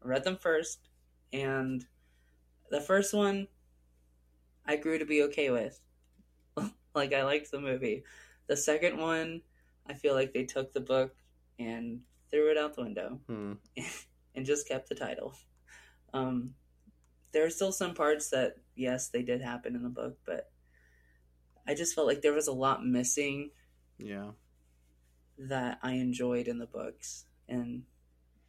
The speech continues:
Speaker 1: I don't know.
Speaker 2: Yeah. I think that was, I think that was the exact same response that you could have with the Percy Jackson series.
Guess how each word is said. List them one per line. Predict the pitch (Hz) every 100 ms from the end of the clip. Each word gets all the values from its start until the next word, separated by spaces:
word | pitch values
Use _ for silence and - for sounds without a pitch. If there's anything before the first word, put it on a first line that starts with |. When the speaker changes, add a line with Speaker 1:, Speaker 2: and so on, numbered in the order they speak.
| _ _ _ _ -
Speaker 1:
I | 123
don't | 123
know. | 120 123 135 - _ _ _ _ _ -
Speaker 2:
Yeah. | 131 135 117 _ _ -
I | 123
think | 156
that | 160 143
was, | 135
I |
think | 131 156
that | 143 135
was | 117
the | 117 113
exact | 98 113 117 117
same | - 117
response | 104 101 107 104
that | 104 98
you | 107
could | 98 101
have | 104 101
with | 95 95 - -
the |
Percy | 104 117 101 104
Jackson | 101 98 110 - 92
series. | 104 92 85 90 98